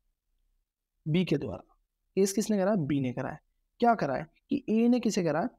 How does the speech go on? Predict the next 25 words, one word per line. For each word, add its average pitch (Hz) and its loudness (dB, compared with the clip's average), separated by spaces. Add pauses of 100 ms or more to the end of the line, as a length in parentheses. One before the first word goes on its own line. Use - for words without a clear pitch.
(240)
जो 170 0
सी 247 0
पर्सन 175 0
है 180 0
उसे 185 -2
क्या 185 0
करा 175 -2
है? 254 0 (640)
फ्रॉडुलेंटली 196 0 (140)
रिप्रेजेंट 165 0
करा - -4
है - -10 (520)
कि 233 4
वो 185 2
क्या 190 0
है? 330 0 (100)
सॉल्वेंट 131 0
है। - -10 (240)
अब 175 2
ये 196 2
क्या 175 0
कहना 135 -2
चाहते 127 -2
हैं 131 0
देखिए, 123 -4